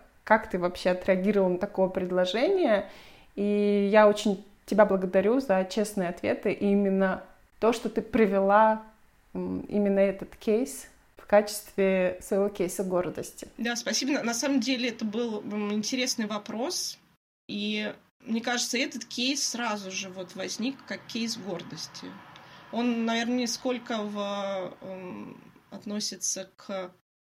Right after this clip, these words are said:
Speaker 2: моей практике, э, именно консульта-,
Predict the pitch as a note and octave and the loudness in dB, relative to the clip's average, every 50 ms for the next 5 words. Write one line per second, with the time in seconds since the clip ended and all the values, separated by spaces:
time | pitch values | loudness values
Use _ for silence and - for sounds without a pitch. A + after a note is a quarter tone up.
0 | _ _ _ _ - F#3 G3 F#3+ G3+ A3 A3+ A3+ - C4+ C4+ F4 G4 - - - | _ _ _ _ -10 -6 -4 -2 0 0 0 0 0 -2 -2 -2 -2 -4 -6 -6
1 | - - - - F3 E3 E3 F#3+ - _ _ _ - - - - E3 F3+ G3 F#3+ | -6 -8 -8 -8 -8 -8 -8 -10 -14 _ _ _ -20 -18 -14 -12 -10 -10 -8 -8
2 | F#3 F#3 F3+ F3+ - G3 F#3+ - - G#3 G3 F3+ - - G#3 G#3 G#3 | -8 -10 -10 -10 -10 -8 -8 -6 -6 -8 -10 -10 -8 -6 -6 -6 -8